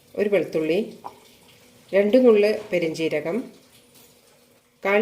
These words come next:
ടീസ്പൂൺ കുരുമുളക്, കുറച്ച് കറിവേപ്പില, ചതച്ചെടുക്കാം. ഒരു ടേബിൾ സ്പൂൺ എണ്ണയാണ് ഒഴിച്ചിരിക്കുന്നത്.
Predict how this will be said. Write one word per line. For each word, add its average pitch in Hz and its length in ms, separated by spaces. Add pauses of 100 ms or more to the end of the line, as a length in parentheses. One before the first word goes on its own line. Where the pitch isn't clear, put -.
ടീസ്പൂൺ 226 420
കുരുമുളക്, 160 500 (2000)
കുറച്ച് - 280
കറിവേപ്പില, 156 440 (2000)
ചതച്ചെടുക്കാം. 196 680 (3000)
ഒരു 233 180
ടേബിൾ 233 260
സ്പൂൺ 240 220
എണ്ണയാണ് 190 300
ഒഴിച്ചിരിക്കുന്നത്. 170 560